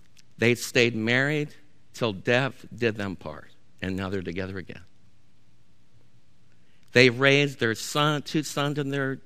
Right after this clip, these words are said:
daughter, and two of their boys are leaders in our church. They flap their wings, and their kids carry on that tradition.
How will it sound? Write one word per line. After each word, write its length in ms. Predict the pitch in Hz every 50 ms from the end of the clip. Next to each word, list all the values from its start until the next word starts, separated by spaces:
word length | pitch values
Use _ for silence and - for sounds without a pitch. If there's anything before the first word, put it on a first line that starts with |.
| - - -
daughter, 460 | - 107 104 98 92 85 90 82 - - - - - - - - - - - - - - - - - - - - - - - - - - - -
and 200 | - 95 90 -
two 260 | - - 170 160 160
of 60 | 160
their 140 | 147 143 131
boys 500 | 107 101 101 98 95 90 87 80 - - -
are 120 | 98 101
leaders 380 | 95 98 107 113 117 117 110 110
in 80 | 107
our 140 | 101 95 92
church. 480 | - - - - 101 85 73 - - -
They 140 | - 90 85
flap 380 | - - 117 113 113 120 -
their 160 | - 135 131
wings, 580 | 127 113 107 101 90 78 62 - - - - - - - - - - - - - - - - - - - - - - - - - - - - - - - - -
and 160 | 95 101 98
their 120 | 101 98
kids 680 | - - - - 131 120 104 85 80 - - - - - - - - - -
carry 320 | - - - 104 104 101 101
on 240 | 104 104 101 101 101
that 180 | 101 92 90
tradition. 540 | - - 87 87 92 90 90 - - - -